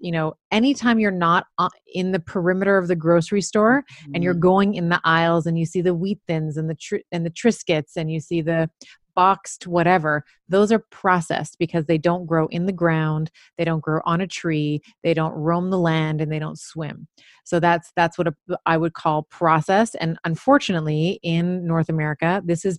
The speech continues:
Speaker 1: primi-, this is why we call it sad, standard American diet, because we primarily eat our foods that are processed, that don't occur naturally in nature. There's a lot of preservatives, there's a lot of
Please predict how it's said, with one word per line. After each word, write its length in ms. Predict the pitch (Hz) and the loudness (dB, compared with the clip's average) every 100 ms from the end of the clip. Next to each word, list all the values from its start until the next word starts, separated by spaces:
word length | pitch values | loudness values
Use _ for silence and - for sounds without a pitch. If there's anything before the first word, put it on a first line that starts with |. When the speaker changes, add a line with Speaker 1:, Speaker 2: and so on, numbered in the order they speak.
| _ | _
Speaker 1:
primi-, 580 | - 190 180 175 175 - | -4 -2 0 -2 -4 -6
this 140 | 170 | -6
is 80 | 185 | 0
why 120 | 180 | 2
we 80 | 175 | 2
call 200 | 170 170 | 2 2
it 100 | 165 | 0
sad, 520 | - 185 156 151 147 | -2 -2 -2 -2 -6
standard 540 | - - 160 156 170 175 | -8 -2 0 2 2 0
American 520 | 165 156 156 160 156 | -2 -2 -4 -6 -4
diet, 400 | 160 156 50 - _ - - _ | -2 -2 -4 -12 _ -20 -20 _
because 440 | 165 - 165 160 151 _ | -10 0 2 2 -2 _
we 140 | - 180 - | -4 -4 -6
primarily 960 | - 180 185 202 196 185 185 180 175 - | -8 0 2 2 2 4 4 4 0 -2
eat 220 | 170 165 - | -2 -2 0
our 140 | 156 | -2
foods 480 | 143 165 156 151 143 | 0 0 2 0 0
that 140 | 156 | -2
are 100 | 147 143 | 0 -2
processed, 640 | - - 156 151 - 143 - | -8 -2 0 0 -2 -6 -6
that 160 | 151 147 | -6 -2
don't 200 | 165 170 | 0 0
occur 220 | - 170 | -4 -4
naturally 520 | 156 156 - 156 156 | -2 -2 -4 -6 -4
in 100 | 151 | -4
nature. 480 | 151 156 - 151 151 - - - | -6 -6 -6 -6 -6 -10 -18 -6
There's 120 | 165 | -2
a 40 | |
lot 160 | 156 160 | 0 0
of 120 | 170 | 0
preservatives, 640 | - 170 170 156 160 165 147 | -4 -4 0 0 2 2 0
there's 140 | 151 | -2
a 60 | 151 | -2
lot 180 | 156 | -2
of 60 | 151 | -4